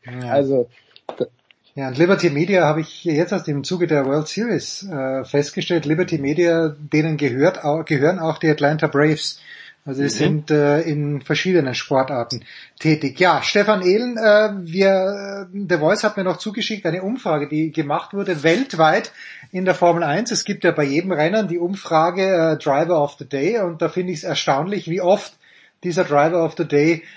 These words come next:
Speaker 1: den Namen Lando Norris trägt. Da scheint eine sehr, sehr agile Fangemeinde zu haben. Äh, und Max Verstappen ist weltweit angeblich die Nummer eins, Lando Norris Nummer zwei, Lewis Hamilton nur die Nummer drei. Ist sowas überraschend? Ist sowas wichtig? Ähm,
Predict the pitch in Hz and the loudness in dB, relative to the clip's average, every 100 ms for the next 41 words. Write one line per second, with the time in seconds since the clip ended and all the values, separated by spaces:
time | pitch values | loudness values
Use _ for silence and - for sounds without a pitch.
0 | _ 160 156 143 170 160 151 160 151 143 | _ -2 0 0 0 0 0 2 2 2
1 | 233 165 - - 139 - 165 147 156 160 | 2 0 -4 -4 -4 0 -2 0 0 0
2 | 170 156 175 175 165 160 135 160 202 170 | -4 -2 -2 2 0 0 -2 0 0 0
3 | 160 196 214 139 127 139 147 147 165 214 | 0 0 -2 -4 -4 -6 0 0 0 -4
4 | 185 165 185 165 160 - - - - - | -6 -4 -4 0 0 0 -6 -12 -16 -20
5 | - 175 - 170 247 - 233 - 165 202 | -4 -2 2 0 0 -2 -2 2 2 2
6 | 208 175 180 170 185 185 180 170 165 151 | 2 0 2 -2 -2 -2 -4 -4 -4 -4
7 | 131 196 - 185 170 160 175 180 160 151 | -4 -6 -4 -4 -2 -2 -2 -4 -6 -6
8 | - 143 160 196 - - - - 156 190 | -2 0 0 -2 -12 -20 -20 -10 0 0
9 | 175 196 226 - 185 208 269 226 196 175 | 2 0 -2 -2 0 2 2 2 0 0
10 | 160 139 135 139 139 - - _ - 208 | 0 2 2 2 0 -8 -20 _ -14 -6
11 | 190 - 214 165 160 156 139 196 277 214 | -4 0 0 0 2 2 4 2 0 -4
12 | 175 202 170 135 139 208 - 277 269 - | -4 -2 -2 0 -2 -4 -2 -2 -2 -10
13 | 196 196 196 202 202 208 208 208 208 208 | -4 0 2 2 0 -6 -8 -8 -10 -10
14 | 214 | -12